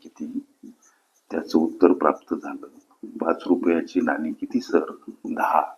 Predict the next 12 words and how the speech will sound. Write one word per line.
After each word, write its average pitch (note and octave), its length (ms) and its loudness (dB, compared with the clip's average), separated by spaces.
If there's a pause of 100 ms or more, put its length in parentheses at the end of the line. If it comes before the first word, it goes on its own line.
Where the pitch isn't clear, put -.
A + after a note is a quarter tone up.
(100)
हे D2+ 280 -8
या C#2 100 -6
प्रश्नाचं - 640 -6
उत्तर D#2 380 0
पर्याय C2+ 420 -8 (100)
क्रमांक - 420 -8 (840)
सी - 220 -6
मध्ये E2 300 -2
दर्शवलेलं - 720 -8
आहे. - 160 -8 (520)
ओके, - 280 -10
आहे - 4000 -20